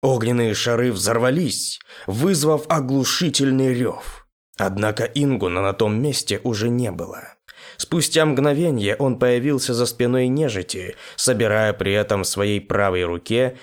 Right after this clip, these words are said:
белую ауру для подготовки удара гигантским поршнем.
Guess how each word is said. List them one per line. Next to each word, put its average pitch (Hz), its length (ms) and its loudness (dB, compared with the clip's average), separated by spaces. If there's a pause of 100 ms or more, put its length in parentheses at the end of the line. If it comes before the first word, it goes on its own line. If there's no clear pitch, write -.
(160)
белую 143 680 2
ауру 135 460 2
для 117 140 0
подготовки 107 760 -2
удара 98 440 0
гигантским 101 720 -2
поршнем. 98 760 -4